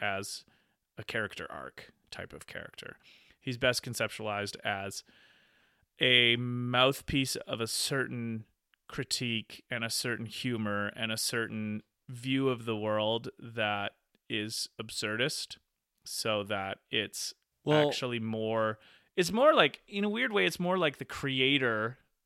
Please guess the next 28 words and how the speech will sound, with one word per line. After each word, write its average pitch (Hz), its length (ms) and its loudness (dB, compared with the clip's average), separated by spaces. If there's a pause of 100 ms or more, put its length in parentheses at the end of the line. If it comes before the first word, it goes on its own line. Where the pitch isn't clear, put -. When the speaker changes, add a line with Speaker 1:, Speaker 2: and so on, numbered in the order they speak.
Speaker 1:
or 117 160 -2
the 110 80 -6
writer 107 560 0 (160)
getting 117 300 2
to 120 100 -8
say 120 220 0
what 113 160 -4
they 101 160 -6
think - 460 -4 (880)
through 143 600 4
another 117 280 -2
character. 90 540 -8
And 120 120 -6
that's 135 160 -2
kind 160 180 -2
of 135 220 -6
how 135 160 -4
I 127 40 0
see - 160 -8
Calvin, 98 560 -6
too. 98 340 -8 (120)
Speaker 2:
I 156 60 0
think 185 160 4
this 185 140 0
is 180 80 -6
kind 147 180 4
of 139 60 4
like, 123 240 0